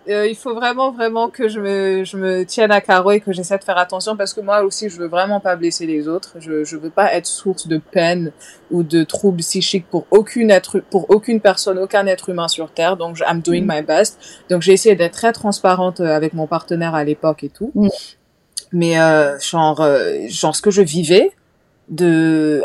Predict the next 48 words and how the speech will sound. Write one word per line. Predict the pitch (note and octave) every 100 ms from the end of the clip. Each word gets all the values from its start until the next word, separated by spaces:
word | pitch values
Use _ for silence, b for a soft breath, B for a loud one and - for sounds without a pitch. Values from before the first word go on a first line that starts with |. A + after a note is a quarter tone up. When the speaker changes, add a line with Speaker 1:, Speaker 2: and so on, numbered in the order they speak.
| -
Speaker 1:
intérieurement, | F3+ F#3+ E3+ E3+ D#3+ G#3+
c'était, | B3 - E3+ D3+ D3
c'était, | C3+ - F#3
Speaker 2:
Ouais. | F#3 E3
Speaker 1:
c'était | D3
lourd. | F3+ G3 - -
Speaker 2:
Ouais. | E3
Speaker 1:
C'était | D#3+ D#3+
lourd | D3 F#3+ G3+
et | E3 -
c'était | - -
comme, « | D3+ D3+
Oh |
mon | E3+ F3+
Dieu, | E3+ F3+
genre, | E3 D#3
est-ce | D#3+ E3
que | -
je | F#3 E3+
vais |
pouvoir, | D3+ E3 D3 D#3 D#3+ D3
euh, | C#3 G2 _ _ _ _ _ _ _
vaincre, | D#3+ D#3 F3+ F3 - E3
surmonter | D3+ - E3+ E3 E3 F3+
tout | F3 F3
ça ? | - F3+ E3+
Est-ce | D#3+
que | G3
je | F3
vais | E3
pouvoir | E3+ E3+
rester | D#3+ D#3+ -
dans | E3 D#3+
cette | D#3+ D3
relation ? | D#3+ D#3 D#3 - E3+
Est-ce | D#3+
que | F3
cette | D#3
relation | D#3+ D#3+ D#3 -
sera | E3 D#3+ D3+
saine ? » | D3 - F3 E3
Tu | - -
te |
poses | - D3+
beaucoup | E3 G3+
de | G3
questions | G3 - - F#3+
et | E3+ D#3